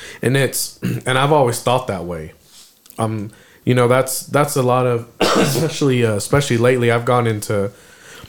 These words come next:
I've had three different jobs in two years. Most of it's 'cause of covid, but it's just something that I've had. I never thought I'd have to do that, right?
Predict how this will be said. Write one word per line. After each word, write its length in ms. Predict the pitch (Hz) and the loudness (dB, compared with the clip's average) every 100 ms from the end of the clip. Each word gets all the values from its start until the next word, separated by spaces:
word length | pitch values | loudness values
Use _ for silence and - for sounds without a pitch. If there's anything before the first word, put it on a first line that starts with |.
| - - - - | -20 -20 -8 -2
I've 140 | 143 | 2
had 320 | 147 135 120 - - _ _ _ - | 2 2 0 -4 -20 _ _ _ -2
three 260 | 120 151 | 2 2
different 440 | 143 147 147 123 110 | 4 2 2 -2 0
jobs 420 | 110 107 101 104 | 2 2 0 -6
in 100 | 98 | -8
two 200 | - 98 | -6 -6
years. 560 | 90 80 71 - - - - _ _ _ _ _ - - | -4 -6 -8 -12 -14 -18 -20 _ _ _ _ _ -20 -6
Most 380 | 117 127 135 120 | 2 2 2 0
of 60 | |
it's 160 | 117 113 | 0 0
'cause 180 | 120 110 | -2 -4
of 80 | - | -2
covid, 480 | 113 98 82 92 | -2 -2 -8 -8
but 320 | 107 90 80 - - - - _ - | -6 -6 -8 -14 -20 -20 -20 _ -4
it's 140 | 107 | -2
just 180 | - 104 | -2 -2
something 400 | 131 120 120 113 | -2 0 0 0
that 160 | 107 104 | 0 0
I've 180 | 107 - | 0 0
had. 240 | 107 101 | -2 0
I 100 | 120 | 0
never 280 | 123 120 123 | 2 2 2
thought 400 | 117 117 113 107 | 2 2 2 0
I'd 140 | 113 113 | -2 0
have 220 | 110 - | -2 -4
to 80 | 95 | -4
do 180 | 117 | 0
that, 160 | 110 90 | 0 -2
right? 240 | 98 95 | -4 -6